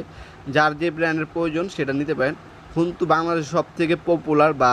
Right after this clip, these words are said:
আপনার সুপরিচিত ব্র্যান্ড হচ্ছে আপনার আরিতা ব্র্যান্ড, কারণ ম্যাক্সিমাম হচ্ছে আপনার যারা রং করে থাকেন সবাই এই ব্র্যান্ডের স্প্রে গানটা ইউজ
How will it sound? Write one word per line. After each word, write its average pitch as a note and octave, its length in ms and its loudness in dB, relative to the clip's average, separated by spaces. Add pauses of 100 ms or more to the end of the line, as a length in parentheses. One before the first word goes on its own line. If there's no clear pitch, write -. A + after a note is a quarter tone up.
আপনার B2+ 240 -4
সুপরিচিত F3 520 -2
ব্র্যান্ড C#3+ 260 4
হচ্ছে C#3 240 -8
আপনার C#3 220 -4 (460)
আরিতা D3+ 320 2
ব্র্যান্ড, A2 220 -6 (280)
কারণ C3 240 2
ম্যাক্সিমাম F3 440 -2 (100)
হচ্ছে - 220 -4
আপনার D#3+ 180 -4
যারা C#3+ 200 4
রং D3 80 4 (100)
করে D#3+ 180 2
থাকেন D#3 200 -2 (120)
সবাই C#3+ 200 2 (260)
এই F#3 120 6
ব্র্যান্ডের D3+ 460 4
স্প্রে D3 240 0
গানটা C3+ 220 2
ইউজ B2 180 4